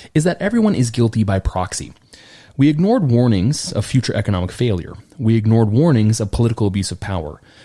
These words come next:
We ignored warnings that our personal bias would lead to undesirable outcomes in our society.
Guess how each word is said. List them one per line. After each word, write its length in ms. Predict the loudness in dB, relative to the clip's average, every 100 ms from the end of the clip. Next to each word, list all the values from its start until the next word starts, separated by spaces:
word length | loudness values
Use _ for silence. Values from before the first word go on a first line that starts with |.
| -4
We 100 | 0
ignored 360 | 2 2 0 2
warnings 480 | 2 2 2 0 0
that 160 | -2
our 100 | -2
personal 460 | -4 -2 -2 0 0
bias 400 | 0 0 -2 -4
would 100 | -4
lead 240 | -2 -4
to 140 | -6 -4
undesirable 640 | -2 0 -2 -2 -2 -2
outcomes 460 | -4 -6 -6 -8 -8
in 160 | -8
our 80 | -8
society. 600 | -8 -6 -4 -4 -4 -10